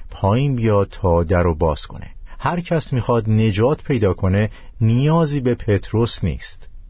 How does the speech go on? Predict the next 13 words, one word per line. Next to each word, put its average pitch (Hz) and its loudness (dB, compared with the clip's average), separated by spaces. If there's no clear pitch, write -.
چون 113 0
هر 139 -2
که 143 -4
نام 127 2
خداوند 113 2
را 117 2
بخواند 98 0
نجات 92 2
خواهد 76 -6
یافت. - -10
این 196 4
چیزیه 104 2
که 107 0